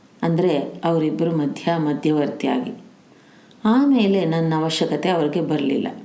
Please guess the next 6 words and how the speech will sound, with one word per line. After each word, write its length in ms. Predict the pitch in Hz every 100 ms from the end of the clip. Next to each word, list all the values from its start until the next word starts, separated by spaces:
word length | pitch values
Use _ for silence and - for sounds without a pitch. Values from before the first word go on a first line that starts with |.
| - - - - - - - - -
ಆ 140 | 214 254 254
ಅವರಿಬ್ಬರ 520 | 170 185 214 - 269
ಮನೆಯಲ್ಲೂ 560 | 226 160 160 156 170 190 151 - - - - -
ನನ್ನ 260 | 208 220 214
ಮೇಲೆ 280 | 185 170 185
ಅಸಮಾಧಾನ 720 | 185 - 180 180 170 139 151